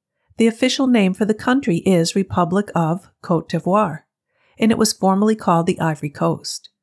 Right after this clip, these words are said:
The people are known as Ivoirian or Ivorian. It's in West Africa and is slightly larger than the state of New Mexico in the United States or than the country of Poland. There are two capitals,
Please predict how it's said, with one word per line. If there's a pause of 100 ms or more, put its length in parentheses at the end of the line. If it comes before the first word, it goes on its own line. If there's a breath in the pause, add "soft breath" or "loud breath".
(540)
The
people
are
known
as
Ivoirian
or (220)
Ivorian. (1040)
It's
in
West
Africa
and
is
slightly
larger
than
the
state
of
New
Mexico
in
the
United
States (300)
or
than
the
country
of
Poland. (1000)
There
are
two
capitals,